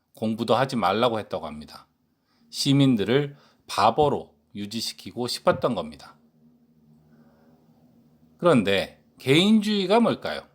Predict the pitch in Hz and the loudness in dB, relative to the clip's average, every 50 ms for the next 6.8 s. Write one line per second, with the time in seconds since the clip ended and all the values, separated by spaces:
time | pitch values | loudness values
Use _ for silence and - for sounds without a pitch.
0 | _ _ _ _ _ _ _ _ _ _ _ - 123 127 151 147 - 185 185 180 | _ _ _ _ _ _ _ _ _ _ _ -6 -4 -2 -2 2 2 2 2 2
1 | 170 156 165 147 139 160 156 143 143 - - 190 185 214 208 196 190 175 - - | -2 -2 -4 -2 0 0 -2 -2 -2 -2 -2 -2 0 0 -2 -4 -4 -6 -8 -10
2 | 147 139 123 104 95 90 101 110 113 110 101 107 107 - - 90 85 76 73 69 | -8 -8 -6 -6 -8 -10 -10 -10 -10 -8 -8 -10 -10 -10 -10 -12 -12 -16 -16 -20
3 | - - - _ _ _ _ _ _ _ _ _ _ _ _ _ _ _ _ _ | -20 -20 -20 _ _ _ _ _ _ _ _ _ _ _ _ _ _ _ _ _
4 | _ _ _ _ _ _ - 131 131 151 170 165 160 156 139 117 98 95 113 110 | _ _ _ _ _ _ 0 2 2 2 2 0 0 0 0 2 4 2 2 2
5 | 82 71 - _ _ - 143 143 - - 196 185 185 185 180 175 156 - - 180 | -2 -6 -14 _ _ -14 -14 -14 -6 0 2 2 4 4 4 2 2 0 -4 -2
6 | 185 185 185 180 151 123 - - 85 85 85 80 98 165 220 | 0 0 0 -2 -4 -6 -6 -6 -6 -8 -10 -10 -10 -10 -12